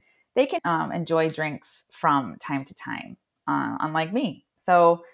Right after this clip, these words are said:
during the pandemic, one night in May of twenty twenty, we were outside in my front yard, enjoying the weather, drinking, and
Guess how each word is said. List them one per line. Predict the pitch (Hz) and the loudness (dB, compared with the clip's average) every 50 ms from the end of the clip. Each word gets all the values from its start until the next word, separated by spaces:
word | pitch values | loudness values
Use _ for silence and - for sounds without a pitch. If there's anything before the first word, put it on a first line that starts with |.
| _ _ _ - | _ _ _ 2
during | 185 180 185 202 | 4 4 4 4
the | 220 240 | 2 0
pandemic, | 240 294 320 320 311 240 196 185 202 226 240 - | 2 2 2 4 6 8 6 6 6 2 0 -2
one | - 175 180 185 185 | -2 -2 -2 0 0
night | 175 165 170 180 - - | -2 -2 -2 -2 -4 -6
in | 170 165 | -6 -6
May | 156 147 156 170 | -6 -4 -2 -2
of | 185 190 | -4 -4
twenty | - - 170 160 170 190 202 | -6 -8 -6 -6 -4 -6 -8
twenty, | - - - 139 139 139 156 170 190 196 185 - | -8 -8 -10 -8 -8 -6 -6 -8 -8 -10 -12 -12
we | - 156 170 170 170 | -10 -6 -4 -4 -2
were | 165 165 170 165 - | -2 0 0 0 0
outside | - 123 147 175 - - - 151 139 135 135 143 151 170 175 175 _ _ _ | 0 0 -2 -2 -4 -4 -6 -4 -4 -4 -4 -4 -4 -6 -8 -10 _ _ _
in | - 165 160 165 170 | -10 -8 -6 -6 -4
my | 170 175 190 | -4 -4 -4
front | 185 - 202 214 226 220 175 | -4 -4 -6 -6 -6 -4 -4
yard, | 160 139 135 143 151 170 190 208 240 _ _ _ - | -2 -2 -2 -2 -2 -2 -4 -4 -6 _ _ _ -8
enjoying | 196 196 175 160 165 156 160 165 180 202 | -4 -4 -4 -2 -2 -2 -2 -2 -2 -2
the | 233 | -2
weather, | 226 196 180 180 190 208 202 202 208 202 202 - _ - - | 0 2 2 2 2 2 0 0 -2 -6 -10 -14 _ -16 -10
drinking, | - 156 165 175 175 175 - 202 196 196 208 202 151 | -6 -6 -4 -4 -6 -6 -6 -6 -4 -4 -4 -4 -2
and | 143 143 143 139 156 | -2 -2 -4 -4 -8